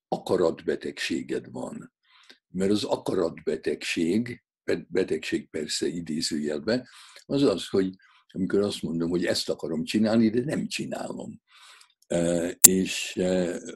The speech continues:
hogy, ö, ezt már nem akarom csinálni, és folytatom. Ez az akaratbetegség. Ö, de hát nincs ilyen.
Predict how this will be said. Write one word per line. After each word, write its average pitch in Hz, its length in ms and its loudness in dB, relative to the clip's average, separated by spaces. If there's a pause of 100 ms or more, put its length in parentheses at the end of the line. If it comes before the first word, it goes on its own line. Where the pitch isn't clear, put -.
(240)
hogy, 87 600 4
ö, 92 300 4 (1500)
ezt - 260 -2
már 98 140 4
nem 123 140 6
akarom 80 360 0
csinálni, 87 540 2
és 113 160 4
folytatom. - 800 -2 (380)
Ez 90 160 0
az 92 140 4
akaratbetegség. - 1300 -4 (580)
Ö, 80 320 -2 (100)
de - 260 -2
hát - 240 -2
nincs 233 320 4
ilyen. - 540 -4